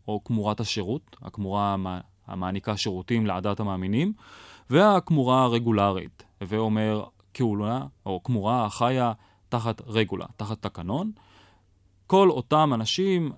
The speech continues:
החיים בסוג כזה או אחר של חיים נזיריים ומצייתים לתקנון. בכל כנסייה ישנו לפחות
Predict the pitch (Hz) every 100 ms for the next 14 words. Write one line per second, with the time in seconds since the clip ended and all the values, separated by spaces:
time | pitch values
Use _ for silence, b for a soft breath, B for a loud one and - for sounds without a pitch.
0 | - 117 117 113 110 143 147 131 110 110
1 | 107 101 - - - 147 135 - 101 117
2 | 135 120 107 - 131 127 113 - 117 107
3 | - 104 104 98 95 92 117 165 170 -
4 | 127 - 104 120 110 101 - 90 82 80
5 | - _ _ _ _ _ _ _ _ _
6 | B B B 127 196 214 180 - 107 101
7 | 185 - _ b b b b 131 - 151
8 | 156 147 135 - _ - 123 127 - 165
9 | 139 -